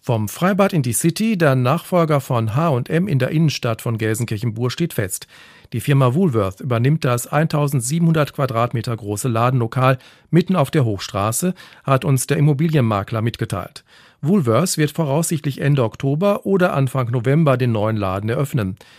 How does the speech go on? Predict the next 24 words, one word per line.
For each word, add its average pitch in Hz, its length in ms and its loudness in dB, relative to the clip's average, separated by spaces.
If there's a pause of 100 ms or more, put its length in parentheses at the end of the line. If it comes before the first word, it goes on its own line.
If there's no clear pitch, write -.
(280)
Das 117 200 0
Unternehmen 151 580 4
gilt 139 220 0
als 120 340 -2
Kaufhaus 139 640 -2
des - 200 -6
alltäglichen 131 600 -2
Bedarfs 127 460 0 (340)
und 127 140 -2
bietet 147 300 -2
unter 175 240 2
anderem 127 260 2
Deko, 151 460 0
Haushalts- 147 600 0
und 135 140 -2
Geschenkartikel 175 800 -2 (260)
sowie 147 280 2
Mode 151 340 4
im 127 120 2
unteren 185 500 0
und 175 240 -2
mittleren 131 420 0
Preissegment 107 680 -4
an. 117 220 -4